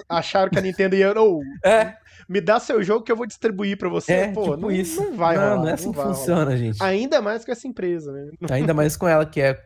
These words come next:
Speaker 2: completamente fechada e
Speaker 1: É.
Speaker 2: bem tradicional mesmo, né? É
Speaker 1: Sim.
Speaker 2: cultural dele ser assim, né?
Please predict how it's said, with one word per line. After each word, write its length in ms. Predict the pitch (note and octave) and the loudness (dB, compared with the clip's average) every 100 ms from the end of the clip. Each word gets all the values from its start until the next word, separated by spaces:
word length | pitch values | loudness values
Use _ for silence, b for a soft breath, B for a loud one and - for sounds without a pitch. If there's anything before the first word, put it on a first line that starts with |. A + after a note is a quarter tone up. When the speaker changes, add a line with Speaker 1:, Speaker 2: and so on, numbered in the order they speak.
| _ | _
Speaker 2:
completamente 680 | - C#3+ D#3+ D3+ D#3 C#3+ C3+ | -10 -4 -2 -2 0 -2 -4
fechada 720 | - C#3 - A2+ C3 C3 A#2 | -6 -4 0 4 4 2 0
e 60 | A2 | 0
Speaker 1:
É. 340 | A2 A2 A#2+ | -2 -2 -2
Speaker 2:
bem 120 | C3 A2+ | -4 -2
tradicional 720 | B2+ B2 - B2+ G#2+ G#2 G#2 | -2 -2 -4 -2 0 0 -2
mesmo, 300 | G#2 G#2 G#2+ | -2 -2 -2
né? 220 | G#2+ A#2+ | -2 -4
É 40 | |
Speaker 1:
Sim. 80 | B2 | -4
Speaker 2:
cultural 520 | A2+ A#2 E3 C#3+ A#2 C#3 | -4 -2 2 4 4 4
dele 240 | A#2 A2 | 0 -2
ser 200 | - A2 | -4 -4
assim, 320 | A2 - G#2+ | -4 -6 -6
né? 180 | A2 A2 | -6 -6